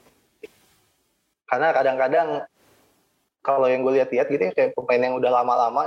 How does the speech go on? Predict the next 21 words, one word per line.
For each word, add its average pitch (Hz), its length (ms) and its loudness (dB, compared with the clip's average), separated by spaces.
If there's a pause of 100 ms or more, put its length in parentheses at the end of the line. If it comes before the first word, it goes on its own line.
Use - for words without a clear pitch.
gitu 156 160 -2
di 139 80 2
F 123 80 0
P - 80 -14
L 135 240 2
gitu, 131 160 -2
yang 120 160 -2
F - 40 -12
P - 120 -2
L 110 80 2
Legend 113 320 0
apalah, 117 320 0 (480)
mereka 120 240 0
cukup 123 320 -4
berani 113 400 0
untuk, 113 480 0 (560)
eh, 110 400 0
agresif 110 640 0
sih 113 160 2 (480)
sama 110 320 0
pemain. 110 480 -2